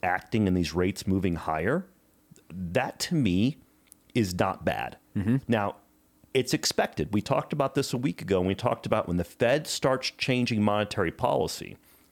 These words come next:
Speaker 1: The specific note is when it does its first intra-, interest rate rise.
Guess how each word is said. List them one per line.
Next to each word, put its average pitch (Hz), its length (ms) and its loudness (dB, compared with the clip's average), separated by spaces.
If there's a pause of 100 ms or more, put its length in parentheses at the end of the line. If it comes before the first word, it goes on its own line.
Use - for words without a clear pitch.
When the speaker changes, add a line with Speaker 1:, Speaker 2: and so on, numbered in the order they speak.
(140)
Speaker 1:
The 98 80 0
specific - 640 0
note 98 320 2
is 95 100 -2
when 92 120 0
it 92 300 -8
does 98 260 2
its 85 140 -4
first - 420 -2
intra-, 104 420 0 (440)
interest 113 500 0
rate 90 320 2
rise. 85 720 -2